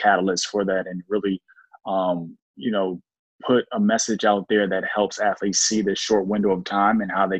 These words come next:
can capitalize on it better. And I think everything that we're starting to see with N I L and, uh, student athletes potentially, you know, being able to monetize their image and likeness in various ways, um, it was just an opportune time to kind of, um,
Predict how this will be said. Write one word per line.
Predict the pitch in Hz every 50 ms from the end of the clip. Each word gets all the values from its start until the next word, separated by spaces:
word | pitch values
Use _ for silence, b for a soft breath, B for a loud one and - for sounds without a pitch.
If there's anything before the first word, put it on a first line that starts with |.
| - -
can | 92 92
capitalize | - 101 98 95 - 92 95 92 92 90 92 92 87 95
on | 92 90
it | 87 85 - -
better. | 95 104 107 95 - B B B B B B B B B -
And | 107 107 104 101 98
I | 98 98
think | - 110 104 95
everything | 104 104 107 110 101 110 107 104 101
that | 95 95
we're | 92 90 - -
starting | - 107 101 98 95
to | 92 - -
see | 107 107 101 95 101
with | 98 95 92 _ -
N | 123 117 110
I | 104 98 95 95 95
L | 95 98 101 101 101 101 101 95 90
and, | 87 87 87 - _ b b b b b b
uh, | 98 95 92 - -
student | 127 120 104 101 98
athletes | 98 98 95 - 101 95 92 90
potentially, | - 101 95 - 101 101 98 - - 98 98 95 95 90 90 -
you | - 110 101
know, | 92 92 101
being | 104 98 98
able | 98 92 95
to | 90 92 95
monetize | 98 98 92 87 - 101 98 95 87
their | 90 92 95 101
image | 101 92 87 - 95
and | 90
likeness | 92 98 104 - 107 98 95 - - 92
in | 92 92
various | 98 98 95 95 92 - - -
ways, | 101 104 107 104 98 - - B B B B B B B -
um, | 98 95 92 98
it | 104 117 123
was | 117 110
just | 131 127 - -
an | 104 90
opportune | 90 95 98 - 101 92 - 107 107 101 98 92
time | - - 98 98 101 98 90
to | 90 - - 98
kind | 95 95
of, | 95 92 87 - _ _ _ _ _ _ _ _ - -
um, | 101 98 95 95 92 87 87 82 82